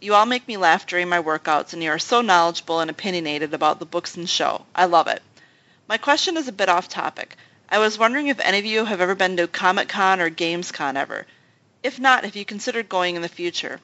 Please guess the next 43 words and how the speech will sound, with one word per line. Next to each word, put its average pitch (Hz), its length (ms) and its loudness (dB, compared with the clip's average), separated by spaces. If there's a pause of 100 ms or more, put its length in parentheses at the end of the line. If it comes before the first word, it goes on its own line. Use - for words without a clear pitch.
(140)
Have 202 160 -4
you 220 100 4
ever 285 140 0
met 220 300 4 (240)
George 185 340 4
R 175 200 6
R 170 100 4
Martin 160 320 0
or - 80 2
anyone 185 360 0
from 185 160 -14
the 165 80 -8
got 156 300 0
cast?" 170 560 -8 (720)
Um, 180 180 0
I 165 100 6
apologize 311 580 2
in 285 80 -2
advance 208 320 0
if 196 80 -10
someone 196 240 -2
has 180 140 0
asked 165 260 4
this - 100 -12
question. - 380 -4
I'm 165 100 -6
new 240 140 -2
to 240 80 -14
the 226 80 -6
podcast 185 580 0
and 175 80 -4
a 165 40 -4
newer 185 280 0
fan 165 260 -2
of 165 140 -6
got 151 240 2
and 156 80 -8
A 160 60 -6
Song 156 240 -4
of 143 100 -4
Ice 139 200 -4
and 165 120 -12
Fire. - 320 -6